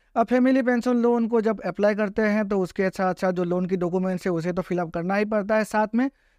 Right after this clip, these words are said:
जो फैमिली पेंशनर है, उनको पीपीओ की डॉक्यूमेंट देनी पड़ती है, साथ में अपनी केवाईसी डॉक्यूमेंट देनी पड़ती है, बैंक की स्टेटमेंट देनी पड़ती है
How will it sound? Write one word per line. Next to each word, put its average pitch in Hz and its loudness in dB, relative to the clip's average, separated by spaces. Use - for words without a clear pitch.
जो 240 4
फैमिली 240 0
पेंशनर 226 0
है, 240 4
उनको 196 0
पीपीओ 202 0
की 214 -4
डॉक्यूमेंट 196 0
देनी 196 0
पड़ती 202 -2
है, 208 0
साथ 180 0
में 185 -2
अपनी 180 -2
केवाईसी 175 0
डॉक्यूमेंट 196 0
देनी 202 0
पड़ती 196 0
है, 208 0
बैंक 170 -4
की 185 0
स्टेटमेंट 202 -2
देनी 202 0
पड़ती 202 -2
है 226 0